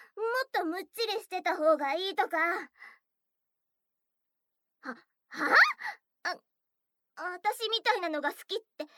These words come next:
き、きっしょ。ロリコンじゃん？最低。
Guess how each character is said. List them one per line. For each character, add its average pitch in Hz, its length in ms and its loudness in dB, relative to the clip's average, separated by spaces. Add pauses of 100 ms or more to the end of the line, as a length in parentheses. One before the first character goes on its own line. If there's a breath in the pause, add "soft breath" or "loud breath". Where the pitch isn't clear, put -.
(420 soft breath)
き、 - 160 -18 (560)
き - 320 -14
っ 247 40 -12
し - 380 -14
ょ。 330 60 0 (680 loud breath)
ロ 226 180 -10
リ 311 160 -8
コ - 80 -12
ン 453 200 -6
じ 554 80 -6 (1300 loud breath)
ゃ - 80 -12
ん？ 294 60 -10
最 240 200 -4 (120)
低。 285 60 -4